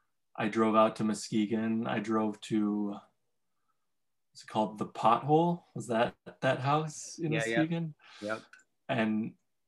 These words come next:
Speaker 1: Sean drove me the rest of the way to Derek's parents' house at the barn there where we practiced. I don't know if you ever went there.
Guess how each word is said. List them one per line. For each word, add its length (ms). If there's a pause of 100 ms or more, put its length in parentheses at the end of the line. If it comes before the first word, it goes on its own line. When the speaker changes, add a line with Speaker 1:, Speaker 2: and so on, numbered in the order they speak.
Speaker 1:
Sean 500
drove 300
me 140
the 100
rest 260
of 80
the 60
way 240
to 120
Derek's 680
parents' 380
house 460 (180)
at 180
the 60
barn 360
there 220
where 140
we 100
practiced. 340
I 60
don't 100
know 120
if 100
you 100
ever 160
went 200
there. 300